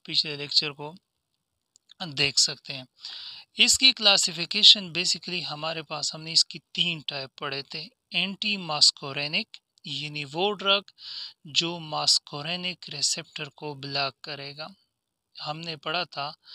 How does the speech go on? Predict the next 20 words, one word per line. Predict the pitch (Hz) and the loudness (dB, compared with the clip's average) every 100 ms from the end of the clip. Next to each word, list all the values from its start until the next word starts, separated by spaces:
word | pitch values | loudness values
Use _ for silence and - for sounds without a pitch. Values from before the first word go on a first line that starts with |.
| - - - - - | -10 -10 -12 -12 -2
कि | 160 160 - _ | 2 2 2 _
इंसानी | 185 156 - 175 190 202 | -6 4 6 6 4 2
जिस्म | 170 170 - 170 160 | -2 4 4 4 -2
के | 156 - | -4 -4
अंदर | 175 156 156 151 139 | -6 -4 -4 -4 -2
basically | 165 - 160 160 160 151 | 2 2 2 -6 -6 -8
हमारे | - 151 151 147 147 | -8 -4 -2 -2 -4
पास | 160 - - - - - - _ | -4 -2 -2 -4 -8 -20 -20 _
दो | 160 135 175 170 160 | -14 -2 2 4 2
टाइप | 143 139 143 - | -2 -2 -4 -2
के | 156 170 233 - _ - - - - - - | 2 2 0 -14 _ -4 -4 -4 -14 -18 -8
रिसेप्टर | 170 143 127 160 - 160 135 | -4 0 0 0 -4 -6 -4
होते | 131 139 - 139 | -4 -6 -2 -2
हैं, | - | -2
एक | 220 196 165 | -4 -4 -4
को | 185 | -6
हम | 147 156 | -4 -6
कहते | 143 156 - | -4 -6 -4
हैं | 156 | -6
निकोटिनिक | 147 139 - 139 143 143 170 | -4 -6 -6 -10 -8 -4 -2